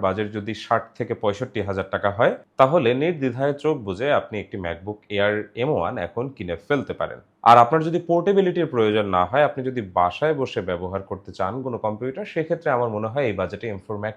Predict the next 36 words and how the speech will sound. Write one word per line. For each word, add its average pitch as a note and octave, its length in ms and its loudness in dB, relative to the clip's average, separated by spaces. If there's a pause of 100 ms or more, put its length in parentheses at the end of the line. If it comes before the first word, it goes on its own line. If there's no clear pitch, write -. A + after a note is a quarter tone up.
Mini B2 240 -4
will E2+ 220 -8
be G#2+ 40 -4 (100)
the E2+ 120 -10
best F2 240 -8
decision F#2 360 -14 (100)
for E2+ 100 -6 (100)
you। - 80 -20 (220)
তবে D3 160 6
সময়ের D#3+ 440 4
সাথে D3 240 0
সাথে D#3+ 200 -2 (220)
এই A#2 120 2
ল্যাপটপের A2 500 -2
দাম G#2 140 4 (160)
ধীরে G#2 220 -2
ধীরে A2 140 -4 (100)
আরও G2 120 0
কমতে F#2+ 420 -8
থাকবে। F#2+ 260 -2 (480)
আমাদের D3+ 280 6
এই C#3+ 100 2
ভিডিওটি C#3+ 340 0
যারা C3 220 4
আজ A2+ 100 0 (140)
থেকে C3 180 -2 (140)
ছয় G#2 260 -2
মাস A#2 140 0 (120)
বা G2 80 2
এক F#2+ 220 -2
বছর A2 200 -6 (120)
পরে A2 240 4
দেখবেন, G2+ 300 -6 (220)
তারা G#2+ 180 4 (100)
জানবেন G#2 300 0 (100)
যে G2+ 80 -2